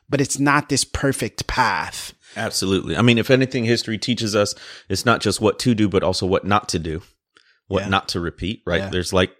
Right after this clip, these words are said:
Speaker 2: there's a lot to critique about the, even the civil rights movement, right?
Speaker 1: Absolutely. And, and, and black churches and,
Speaker 2: Yes.
Speaker 1: and all kinds of things. So
Speaker 2: Yes.
Speaker 1: as we think about it, we, we are historically informed. We believe we must be historically rooted.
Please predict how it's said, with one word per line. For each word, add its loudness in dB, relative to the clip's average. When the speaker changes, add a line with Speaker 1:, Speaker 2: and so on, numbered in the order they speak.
Speaker 2:
there's -4
a -2
lot -2
to -4
critique -6
about -2
the, 2
even 0
the 0
civil 2
rights -2
movement, -6
right? -4
Speaker 1:
Absolutely. 0
And, 2
and, 4
and 0
black 4
churches 0
and, -4
Speaker 2:
Yes. 2
Speaker 1:
and -4
all 4
kinds 0
of -6
things. 0
So 4
Speaker 2:
Yes. -6
Speaker 1:
as 0
we 2
think 2
about 4
it, -8
we, 2
we 4
are 6
historically 2
informed. 0
We 0
believe 0
we 0
must 2
be -2
historically 2
rooted. -4